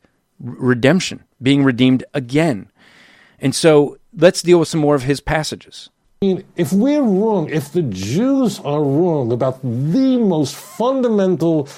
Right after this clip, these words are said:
Speaker 2: the most important thing to God, which the church claims that we are off. And when I say Jews, you know what I'm talking, we're gonna use conventional language now. When, when,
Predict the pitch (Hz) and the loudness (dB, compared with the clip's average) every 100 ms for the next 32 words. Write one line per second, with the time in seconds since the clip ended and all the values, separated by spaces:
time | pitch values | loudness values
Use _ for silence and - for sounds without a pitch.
0 | - - - - - - - 165 185 220 | -20 -20 -20 -20 -20 -20 -4 0 2 2
1 | 202 190 - 240 285 202 240 220 196 180 | 2 0 0 0 0 0 -2 -2 0 0
2 | 190 120 92 101 175 196 226 208 - 190 | 0 0 -4 -4 -2 -2 -4 -4 -2 -2
3 | - - 254 269 180 113 160 160 202 220 | -2 -4 0 2 0 0 0 0 2 0
4 | 208 240 269 127 - - - - 202 233 | 0 0 0 0 -4 -18 -18 -2 0 2
5 | 269 226 262 262 127 147 190 190 143 123 | 0 0 0 0 0 2 2 2 0 -6
6 | - 202 269 277 220 143 123 107 120 139 | -6 -2 0 2 2 0 -2 -2 -4 -2
7 | 156 180 214 202 175 165 190 196 151 180 | 0 0 0 -2 -2 0 0 -2 -2 -2
8 | 156 151 135 110 98 104 95 80 - - | -2 -2 -2 -4 -4 -6 -8 -12 -20 -20
9 | - - - - - - 170 175 - 151 | -20 -20 -20 -20 -20 -4 0 0 -4 -8
10 | 135 170 180 151 | -6 -2 -2 -2